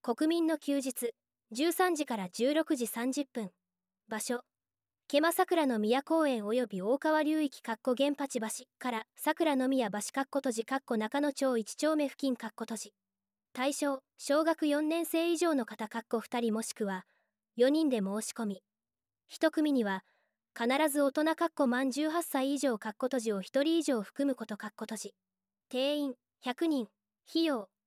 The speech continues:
大人かっこ満十八歳以上かっこ閉じ一人千円。申し込み、二次元コード。締め切り、八月二十一日、金曜日。問い合わせ、かっこ一般財団法人かっこ閉じ大阪スポーツ緑財団。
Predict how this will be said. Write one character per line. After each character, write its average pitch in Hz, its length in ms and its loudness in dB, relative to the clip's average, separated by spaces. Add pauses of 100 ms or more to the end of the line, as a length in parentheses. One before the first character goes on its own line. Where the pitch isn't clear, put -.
(120)
大 220 100 -6
人 294 240 2
か 320 120 0
っ - 80 -2
こ 247 120 0
満 240 260 0
十 294 200 0
八 339 140 0
歳 240 300 -2
以 226 60 -2
上 214 180 0
か - 140 -10
っ - 80 -10
こ - 80 -2
閉 262 140 -2
じ 220 120 -4
一 - 220 -4
人 240 120 -2
千 254 280 -4
円。 233 200 -4 (380)
申 254 220 0
し - 80 -6
込 302 140 0
み、 277 200 -2 (180)
二 226 120 0
次 262 120 0
元 320 200 2
コ 330 160 0
ー 285 60 2
ド。 208 140 -6 (460)
締 - 180 -4
め 285 120 2
切 285 140 -2
り、 262 140 -6 (360)
八 269 280 -2
月 330 240 2
二 233 140 2
十 254 180 0
一 262 220 -2
日、 247 300 -4 (160)
金 262 240 0
曜 294 160 2
日。 220 180 -6 (560)
問 285 200 0
い 320 60 2
合 320 60 2
わ 311 100 0
せ、 220 240 -6 (420)
か 285 120 0
っ - 100 -2
こ 262 140 4
一 220 180 -2
般 302 180 2
財 311 200 2
団 302 200 2
法 320 180 2
人 233 200 0
か 214 120 -10
っ - 100 -10
こ 220 80 -4
閉 214 120 -6
じ 196 180 -4
大 226 160 0
阪 311 260 0
ス - 100 -8
ポ 320 140 2
ー 302 40 4
ツ 254 140 -2
緑 240 320 2
財 269 200 0
団。 190 180 -8